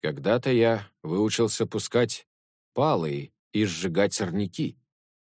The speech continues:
Сейчас я подпалю кустарник. Он выгорит, и мы сможем пройти". "Не мели чепуху", остановил его Джубадзе. "Палы пускают обычно осенью, в десятом месяце года,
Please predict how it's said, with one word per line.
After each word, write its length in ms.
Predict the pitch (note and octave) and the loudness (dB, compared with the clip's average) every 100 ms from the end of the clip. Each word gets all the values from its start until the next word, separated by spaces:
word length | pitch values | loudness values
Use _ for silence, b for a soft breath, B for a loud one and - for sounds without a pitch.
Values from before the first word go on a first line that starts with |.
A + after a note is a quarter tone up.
| _ _ - | _ _ -12
Сейчас 480 | G3+ F3 F#3 D3 | -6 -2 0 0
я 300 | C#3+ C#3 C#3 - | 2 4 2 0
подпалю 480 | D#3+ - D3+ B2+ G2 | -4 0 2 4 2
кустарник. 720 | G#2 - E2+ D2 C#2 - - _ _ _ | -2 -4 -6 -6 -10 -14 -20 _ _ _
Он 260 | A#2+ A#2 F#2+ | -2 0 2
выгорит, 500 | D#3 E3 G2 E2 - | 2 2 0 -2 -4
и 180 | F2+ G#2+ | -4 -2
мы 200 | D#3+ G3 | 0 -2
сможем 480 | - G#2 C#3 D3+ A#2+ | -2 0 0 0 -4
пройти". 520 | D#2+ C#2+ - D#2+ - _ _ _ _ _ _ _ _ | -6 -6 -6 -6 -6 _ _ _ _ _ _ _ _
"Не 240 | - B2+ B2+ | 0 2 4
мели 420 | B2 B2+ C3 B2+ | 6 6 4 2
чепуху", 840 | - A#2 F2+ A#2+ G#2 G2 E2 - _ _ _ - | 2 0 2 2 2 0 -2 -4 _ _ _ -4
остановил 640 | G#2 - A2 G2+ F#2 F2+ | -2 0 0 2 2 2
его 140 | F2 F2 | 2 0
Джубадзе. 640 | E2 E2+ F2 D2 D2 - _ _ _ _ _ - | 0 0 0 -2 -8 -12 _ _ _ _ _ -2
"Палы 420 | G2 A2+ A2+ G2+ | 2 4 4 2
пускают 600 | A2+ F#2 - A#2 A2+ F#2 | 0 0 2 4 4 2
обычно 520 | A2 A2+ G#2+ - A#2 | 2 2 2 2 4
осенью, 640 | C3 D3+ - G2 E2+ C2+ _ _ _ _ | 4 4 2 -2 -2 -6 _ _ _ _
в 100 | D#2+ | -8
десятом 560 | F2 A2+ - B2 A#2 A#2+ | -2 0 2 2 2 2
месяце 500 | A#2 A2+ - - C3+ | 4 2 0 0 0
года, 460 | G#2+ A2 F#2+ F#2 | 2 2 4 0